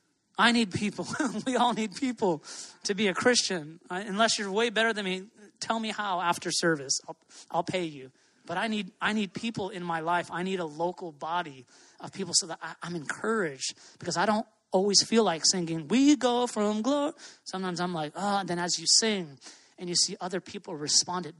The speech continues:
it does something. It does something for you. And so, Lord, help us with that. So the word of knowledge, again, it's supernatural revelation of information about the past or present concerning a situation, event, or person.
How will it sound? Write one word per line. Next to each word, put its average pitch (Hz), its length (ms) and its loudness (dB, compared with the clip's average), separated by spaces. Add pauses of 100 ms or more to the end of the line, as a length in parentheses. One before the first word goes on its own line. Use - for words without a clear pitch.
(240)
it 147 220 -12
does 208 260 0 (120)
something. 139 340 -14 (920)
It 175 100 -18
does 175 240 -4
something 151 340 -6
for 160 280 -4
you. 127 160 -14 (600)
And - 100 0
so, 175 100 6
Lord, 160 180 0
help - 240 0
us - 180 0
with 156 180 -6
that. 127 260 -12 (240)
So 202 140 4
the 185 100 0
word 208 180 6
of 185 140 2
knowledge, 180 500 2 (400)
again, 170 360 -4
it's - 300 10
supernatural 190 760 2
revelation 170 840 -2
of - 220 -10
information 165 840 -4 (380)
about 175 320 -2
the - 80 -16
past 180 540 0
or 147 80 -10
present 170 440 -4
concerning 160 460 -2
a 151 60 -4
situation, 147 1000 -2 (440)
event, 165 540 -10
or 139 100 -12
person. 143 480 -8